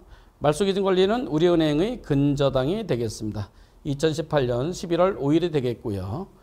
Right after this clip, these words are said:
경매 신청은 개인이 경매 신청을 하였습니다. 어, 청구 금액은 뭐 사천이백 여만 원 정도 됩니다. 따라서 이 물건은, 어,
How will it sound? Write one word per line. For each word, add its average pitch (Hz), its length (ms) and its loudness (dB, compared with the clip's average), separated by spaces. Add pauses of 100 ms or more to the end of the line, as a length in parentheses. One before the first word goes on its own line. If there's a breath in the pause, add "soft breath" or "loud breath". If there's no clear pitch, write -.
(240 soft breath)
경매 175 280 0
신청은 202 500 -4
개인이 175 760 -2
경매 147 320 -4
신청을 147 720 -6
하였습니다. 110 760 -8 (640 soft breath)
어, 131 260 -4
청구 202 240 -2
금액은 208 320 0
뭐 208 160 2
사천이백 160 600 2
여만 135 220 2
원 123 80 -4
정도 127 260 -4
됩니다. 104 560 -6
따라서 131 400 -4
이 175 80 -2
물건은, 147 540 -2 (480 loud breath)
어, 117 600 -8